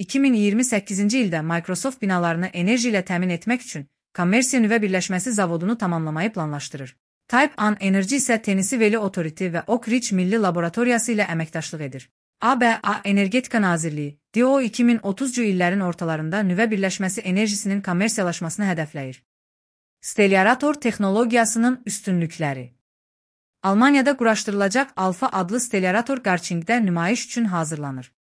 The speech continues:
Stellaratorlar plazmanı donut formalı torusda saxlayır və tokamaqlardan daha mürəkkəb dizayna malik olsa da, plazmanın idarə olunmasında bəzi üstünlüklərə malikdir.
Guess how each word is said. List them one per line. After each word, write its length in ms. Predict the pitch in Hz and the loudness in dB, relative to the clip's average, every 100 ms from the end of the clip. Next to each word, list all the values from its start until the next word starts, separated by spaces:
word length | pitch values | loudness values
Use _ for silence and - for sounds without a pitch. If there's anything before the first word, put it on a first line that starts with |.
| _ _ | _ _
Stellaratorlar 760 | - 226 220 226 240 240 277 294 | -4 2 4 4 2 2 2 2
plazmanı 480 | 233 214 208 240 233 | 2 2 2 2 2
donut 240 | 214 262 | 2 0
formalı 400 | - 208 202 247 | 0 2 2 0
torusda 340 | 220 196 202 262 | 0 -2 -2 -2
saxlayır 500 | 214 - 156 143 - _ - | -2 -4 -6 -8 -12 _ -6
və 100 | 165 | -4
tokamaqlardan 760 | 180 180 180 185 185 214 262 | -2 0 -2 0 0 2 2
daha 160 | 190 240 | 2 4
mürəkkəb 480 | 233 202 208 254 190 | 2 2 -2 -4 -2
dizayna 340 | 180 208 196 | 0 2 2
malik 320 | 175 180 240 | 0 0 0
olsa 300 | 185 156 156 | -4 -4 -8
da, 140 | 143 139 _ _ _ | -10 -14 _ _ _
plazmanın 440 | 185 180 190 208 254 | -2 0 2 2 2
idarə 320 | 185 185 220 | 2 2 2
olunmasında 600 | 202 180 170 185 190 226 | 2 0 -2 -2 -2 0
bəzi 300 | 214 226 233 | 2 2 -2
üstünlüklərə 480 | - 180 160 160 160 | -4 -6 -6 -4 -4
malikdir. 540 | 156 143 139 - 135 | -4 -6 -10 -16 -20